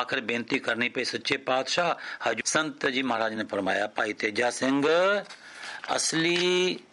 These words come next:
ਅਸਲੀ ਪਾਤਸ਼ਾਹ ਜ਼ਿਮੀਂਦਾਰ ਹੈ, ਇਸ ਦੇ ਅੱਗੇ ਸਾਰੇ ਹੱਥ ਕਰਦੇ ਹਨ।" ਅਗਲੀ ਪਾਤਸ਼ਾਹ, ਅ, ਅਗਲੀ, ਅਸਲੀ ਪਾਤਸ਼ਾਹ ਜ਼ਿਮੀਂਦਾਰ ਹੈ, ਇਸ ਦੇ ਅੱਗੇ ਸਾਰੇ ਹੱਥ ਕਰਦੇ ਹਨ,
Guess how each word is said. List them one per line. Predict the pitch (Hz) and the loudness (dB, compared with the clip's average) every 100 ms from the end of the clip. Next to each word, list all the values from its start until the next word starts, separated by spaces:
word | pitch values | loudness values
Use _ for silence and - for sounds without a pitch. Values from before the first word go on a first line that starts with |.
| - - - - | -20 -20 -6 -2
ਅਸਲੀ | 131 190 208 | 0 2 2
ਪਾਤਸ਼ਾਹ | - 131 135 - 151 165 208 226 - - 120 | 2 2 2 0 2 4 2 0 -8 -10 -2
ਜ਼ਿਮੀਂਦਾਰ | 113 143 190 180 160 135 | 0 2 2 4 4 2
ਹੈ, | 113 113 98 92 - - - - - - - - | 2 0 0 -2 -6 -12 -16 -16 -14 -14 -6 -2
ਇਸ | 120 | 0
ਦੇ | 117 160 123 | 2 2 2
ਅੱਗੇ | 120 156 | 0 2
ਸਾਰੇ | 151 123 131 180 | 2 2 2 2
ਹੱਥ | 139 147 - | 0 -2 0
ਕਰਦੇ | 175 143 151 | 0 2 2
ਹਨ।" | 135 139 135 131 120 107 98 - - - - 113 | 2 0 2 2 2 0 -6 -12 -18 -20 -4 -2
ਅਗਲੀ | 113 139 | 2 0
ਪਾਤਸ਼ਾਹ, | 139 143 143 - 165 - 131 131 | 2 0 0 2 0 2 0 0
ਅ, | |
ਅਗਲੀ, | 123 123 151 - - - - | -2 0 -2 -4 -12 -6 -4
ਅਸਲੀ | - 147 151 | -2 0 0
ਪਾਤਸ਼ਾਹ | 139 131 135 - 175 208 247 - - - 117 | 2 0 2 2 4 2 0 -6 -18 -10 -2
ਜ਼ਿਮੀਂਦਾਰ | 139 175 202 180 170 | 0 2 4 4 4
ਹੈ, | 143 143 139 123 107 - - 127 | 4 2 4 2 0 -4 -6 -4
ਇਸ | 113 | 2
ਦੇ | 139 | 2
ਅੱਗੇ | 131 113 147 175 202 - - | 2 2 2 4 2 -2 -4
ਸਾਰੇ | - 139 135 | 0 2 2
ਹੱਥ | 151 160 | 0 0
ਕਰਦੇ | 147 131 135 | 0 2 2
ਹਨ, | 131 127 123 107 | 2 0 0 0